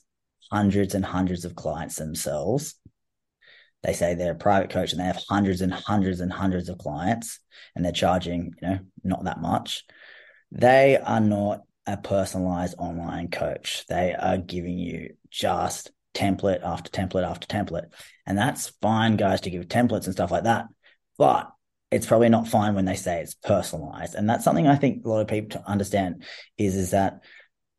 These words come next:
again, looking at different price points, you know, I always get sent things all the time these days about, "Hey, have you seen this coach? And they're, you know, they're charging this much, but then why are you charging X?" and stuff like that.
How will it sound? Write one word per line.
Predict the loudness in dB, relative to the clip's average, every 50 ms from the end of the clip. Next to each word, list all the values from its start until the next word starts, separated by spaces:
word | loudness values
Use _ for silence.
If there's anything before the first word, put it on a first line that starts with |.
| _ -12
again, | -8 -2 0 0 0 0 -2 -6 -10
looking | -8 -6 -4 -2 0 0 2
at | 2
different | 2 2 2 2 2 4
price | 4 4 4 2 0
points, | -2 -2 -2 -2 -2
you | -4
know, | -4 -4
I |
always | -2 -2 -2 -2 0
get | -2 -2 -2
sent | -2 -2 0 0 0 -2
things | -4 -6 -4 -4
all | -4 -4 -2 0 2 2 2 0 0
the | -2
time | -2 0 0 0 0 0
these | -2 -2 -4 -4
days | -2 -2 -2 -2 -4
about, | -4 -4 -2 0 4
"Hey, | 4 6 6 6
have | 6 4 4 4
you | 2
seen | 0 2 2 2
this | 2 0 0 2
coach? | 2 2 2 2 0 -2
And | -4 -4 -4 -6 -6 -8 -8 -2 0
they're, | 0 2 2 0 -2
you | -2 0
know, | 0 2
they're | 4 4 4
charging | 4 6 6 6 6 6 4
this | 2 2 0 -2
much, | -4 -4 -4 -4 -6
but | -4 -2
then | -2 0 2
why | 4 4 6 6 6
are | 6
you | 4 4 2 0
charging | 2 2 2 2 2 0 -2 -4 -4
X?" | -8 -10 -10 -8 -8
and | -6 -4
stuff | -2 -2 -2
like | -2 -4
that. | -4 -6 -6